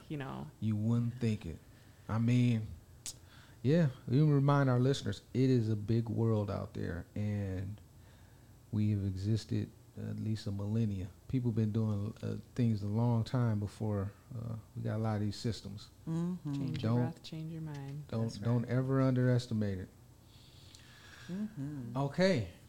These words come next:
Speaker 2: Tamara Mitchell,
Speaker 3: <laughs>
Speaker 2: episode nineteen in the books. This has been, uh, quite the pleasure and, and enjoyment for, for me.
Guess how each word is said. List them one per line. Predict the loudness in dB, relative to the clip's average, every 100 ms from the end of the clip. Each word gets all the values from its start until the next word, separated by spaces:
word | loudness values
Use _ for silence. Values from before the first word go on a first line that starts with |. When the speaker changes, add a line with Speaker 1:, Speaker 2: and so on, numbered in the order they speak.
| -12 -6
Speaker 2:
Tamara | -2 0 0
Mitchell, | 4 4 6 2 0 -4 -8 -10
Speaker 3:
<laughs> | -20 -16 -4
Speaker 2:
episode | -4 -2 -4 -2 0 0 -2 -6 -14 -18 -8
nineteen | -4 -4 -4 -4 -2 -4
in | -4
the | -6
books. | -4 -4 -4 -6
This | -4 -4
has | -6
been, | -6 -2 -2 -2 -6 -10 -18 -20 -20 -18 -12
uh, | -10 -10 -12 -14 -20 -20
quite | -14 -8 -8 -8
the |
pleasure | -8 -4 -4 -4 -8 -12 -18 -10
and, | -8 -6 -10 -8
and | -8
enjoyment | -8 -8 -8 -6 -6 -8 -12 -20 -20 -18
for, | -12 -12 -12
for | -12
me. | -4 -2 -4